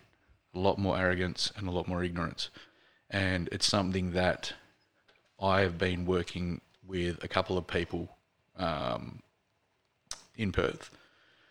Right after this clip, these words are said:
trying to find reasons why.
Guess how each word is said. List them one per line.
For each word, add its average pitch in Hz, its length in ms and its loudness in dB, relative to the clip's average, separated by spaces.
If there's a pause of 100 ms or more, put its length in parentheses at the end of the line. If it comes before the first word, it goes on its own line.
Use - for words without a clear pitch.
(640)
trying 98 480 4
to 92 100 2
find 90 400 0
reasons 87 420 0
why. - 280 -2